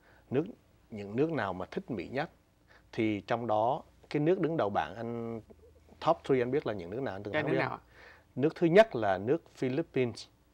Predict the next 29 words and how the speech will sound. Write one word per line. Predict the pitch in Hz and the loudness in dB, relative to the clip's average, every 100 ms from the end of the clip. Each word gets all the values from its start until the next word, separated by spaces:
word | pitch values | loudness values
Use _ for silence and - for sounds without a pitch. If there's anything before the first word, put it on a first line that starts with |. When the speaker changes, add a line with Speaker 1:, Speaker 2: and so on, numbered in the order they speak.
| - | -8
Speaker 2:
Dạ. | 131 120 139 - _ | -4 -4 -6 -18 _
Speaker 1:
À, | - 95 92 90 | -8 -4 -4 -6
là | 95 95 | -4 -2
muốn | 107 160 | 0 2
thân | 175 156 | 6 6
với | 147 | 6
Mỹ | 175 117 | 4 2
và | 98 | 2
muốn | 104 131 185 | 2 2 4
có | 139 151 | 6 4
Mỹ, | 175 107 101 135 - | 4 0 -2 -6 -4
và | 101 | -4
nước | 127 - | -2 -2
thứ | 165 | -4
hai | 127 127 120 | -4 -4 -4
là | 110 101 92 82 80 | -2 -2 -2 -2 -4
Nam | 110 110 110 | -8 -6 -6
Hàn. | 98 95 85 - - | -6 -8 -8 -14 -10
Speaker 2:
Vâng. | 131 123 117 - _ _ - | -4 -4 -4 -14 _ _ -6
Speaker 1:
Và | 87 | -4
nước | 98 147 | -2 -2
thứ | - 131 | -2 -4
ba | 127 104 101 | 0 0 0
là | 95 | -4
Việt | 87 92 - | -6 -10 -8
Nam. | 101 98 - _ _ _ _ _ _ | -8 -8 -12 _ _ _ _ _ _
Speaker 2:
Ở | 151 | 2
Việt | 160 | 4
Nam? | 160 156 | 6 4